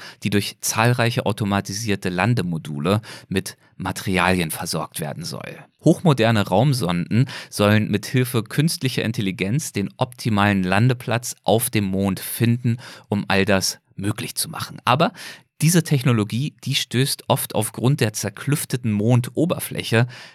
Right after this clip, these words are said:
an ihre Grenzen. Um die Zuverlässigkeit der künstlichen Intelligenz zu erhöhen, müssen mehr Bilddaten gesammelt werden. Und dabei soll ein Videospiel helfen. Während Spielerinnen und Spieler darin Mondkrater markieren,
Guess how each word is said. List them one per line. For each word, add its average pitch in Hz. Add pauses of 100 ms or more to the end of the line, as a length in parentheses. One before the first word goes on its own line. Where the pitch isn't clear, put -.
(120)
an 104
ihre 101
Grenzen. - (220)
Um 117
die 120
Zuverlässigkeit -
der 101
künstlichen 123
Intelligenz 95
zu -
erhöhen, 110 (280)
müssen 123
mehr 101
Bilddaten 104
gesammelt 71
werden. 64
Und 90
dabei 151 (300)
soll 104 (340)
ein 98
Videospiel 95
helfen. - (180)
Während 117
Spielerinnen 170
und 123
Spieler 139
darin 110
Mondkrater 98
markieren, 107